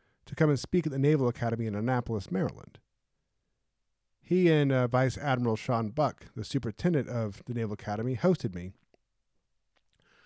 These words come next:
as they held a ceremony renaming a building in the academy in my grandfather's honor. Now,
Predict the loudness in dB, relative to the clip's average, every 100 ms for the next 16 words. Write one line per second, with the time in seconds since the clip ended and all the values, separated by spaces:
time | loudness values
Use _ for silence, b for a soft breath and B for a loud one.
0 | b b b b b 0 4 6 6 8
1 | 6 4 -6 0 4 4 4 2 0 -2
2 | 0 2 4 4 2 0 -2 -2 0 0
3 | -2 -6 -10 -12 -10 -6 -4 -4 -4 -2
4 | -2 -2 -8 -12 _ _ _ _ _ _
5 | _ _ _ -4 0 0 0 -4 -2 -4
6 | -4 -8 -8 -14 _ _ _ _ _ _
7 | _ _ _ _ _ _ _ _ _ _
8 | _ _ _ 0 4 4